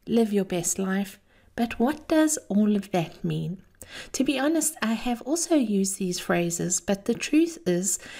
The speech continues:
this way of thinking causes immense pressure for us, under which we then live. The fact is, not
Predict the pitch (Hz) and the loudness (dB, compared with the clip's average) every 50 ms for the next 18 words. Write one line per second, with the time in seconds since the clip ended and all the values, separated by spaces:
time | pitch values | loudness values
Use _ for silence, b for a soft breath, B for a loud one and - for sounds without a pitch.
0 | B B B B B B B B _ - 214 262 311 - - - 220 202 185 190 | B B B B B B B B _ 2 2 4 4 2 0 0 0 0 0 0
1 | 202 - 185 190 - - - 220 214 202 - 220 208 202 - - 220 220 220 220 | 0 0 -2 -6 -6 -2 0 0 0 0 0 0 0 0 2 2 2 2 2 2
2 | - 214 208 - - 220 214 214 214 214 233 269 311 339 - - - - 233 233 | 2 0 0 0 2 4 6 6 6 6 4 4 0 -2 -6 -2 2 2 2 2
3 | 226 - - 226 - - - 160 170 175 165 - - - - 202 196 202 190 196 | 2 0 -2 -2 -2 -4 -6 -6 -6 -4 -4 -6 -6 -2 0 2 2 2 2 2
4 | 202 196 202 202 202 - - 208 202 196 190 190 185 185 196 226 254 214 165 - | 0 0 0 0 0 -2 -2 0 0 2 2 2 2 2 2 2 2 0 0 -2
5 | - - - - - B B B B B B B B 269 262 - 370 381 370 - | -6 -14 -20 -20 -20 B B B B B B B B 0 0 2 0 0 -2 -2
6 | - - 254 214 185 190 190 - 214 240 311 381 415 | -2 0 2 2 2 2 0 0 0 0 0 0 -4